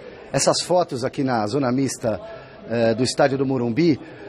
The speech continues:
época em que o São Paulo vivia uma crise técnica, jejum de títulos, anos sessenta, anos cinquenta, devido à construção do Morumbi, que foi inaugurado com metade do anel superior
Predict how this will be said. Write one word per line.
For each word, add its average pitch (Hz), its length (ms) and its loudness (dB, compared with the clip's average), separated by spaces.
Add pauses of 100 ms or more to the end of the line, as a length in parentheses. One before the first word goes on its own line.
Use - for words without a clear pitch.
(180)
época 208 420 4
em 196 60 2
que - 100 -8
o 202 80 0
São 190 220 2
Paulo 208 300 4
vivia 185 320 0
uma 208 120 4
crise 190 360 -2
técnica, 190 720 4
jejum 180 640 4
de 202 160 0
títulos, 202 680 2
anos 226 220 4
sessenta, 196 720 2 (280)
anos 226 300 2
cinquenta, 196 580 0 (220)
devido 214 300 0
à 214 40 2
construção 214 560 -4
do 214 120 -2
Morumbi, 185 480 2 (180)
que 170 120 -4
foi 196 160 0
inaugurado 175 540 2
com 185 200 -2
metade 180 500 2
do 170 140 0
anel 165 180 0
superior 156 640 0